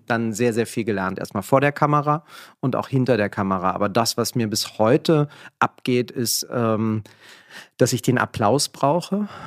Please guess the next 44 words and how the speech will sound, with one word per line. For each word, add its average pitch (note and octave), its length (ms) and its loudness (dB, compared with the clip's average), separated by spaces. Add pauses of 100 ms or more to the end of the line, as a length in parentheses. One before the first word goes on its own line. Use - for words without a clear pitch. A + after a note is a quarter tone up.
(140)
oder D3 200 4
die B2 140 0
Öffentlichkeit. G#2 800 -4
Also G2+ 180 -4
das G#2 200 -6
heißt, A2 240 0
dass G#2+ 140 -4
ich A2+ 120 -6
irgendwo A#2+ 360 -2
ankomme C3 640 4
und A2+ 220 0
das A#2 140 -2
geil G#2+ 240 2
finde, A#2 280 0
wenn G#2+ 120 0
Menschen A#2 320 -2
zu - 140 -4
mir A#2 160 0
kommen A2+ 220 -2
und A2 40 -2
sagen, G#2+ 340 0
„Können A2 160 -2
wir A2+ 60 0
mal G#2+ 100 2
ein G#2+ 80 -2
Foto A2+ 320 -2
machen? G2 340 -2
Sie G2 120 -6
sind G2 180 -8
doch G2 80 -8
Herr F#2 160 -6
Raue.“ F2+ 280 -6 (440)
Ähm, G#2 580 0
das - 260 -2
hab B2 100 2
ich C3 120 -4
nie C3+ 140 2
gehabt. B2+ 380 0
Diese A2+ 220 0
Eitelkeit A#2 800 0
hab G#2 120 -2
ich G2+ 160 -8
einfach F#2 380 -8
nicht. F#2+ 200 -10